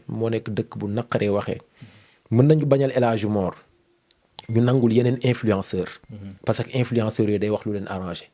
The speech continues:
Speaker 2: Mhm.
Speaker 1: Déedéet, àdduna du noonu. Lépp loo mënta gis, da ngeen di waxtaan,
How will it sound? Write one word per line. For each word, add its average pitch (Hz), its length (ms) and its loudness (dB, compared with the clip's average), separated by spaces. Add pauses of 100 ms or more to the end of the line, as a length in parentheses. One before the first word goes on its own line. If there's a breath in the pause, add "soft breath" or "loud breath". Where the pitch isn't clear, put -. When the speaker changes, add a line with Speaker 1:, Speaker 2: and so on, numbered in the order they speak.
(160)
Speaker 2:
Mhm. 110 120 -12
Speaker 1:
Déedéet, 107 340 0
àdduna 117 320 0
du 107 120 -4
noonu. 95 260 -2 (600 soft breath)
Lépp 131 260 0
loo 131 160 4
mënta 117 260 -2
gis, 101 180 -8
da 101 120 -6
ngeen 101 200 -4
di 92 240 -6
waxtaan, 101 460 -2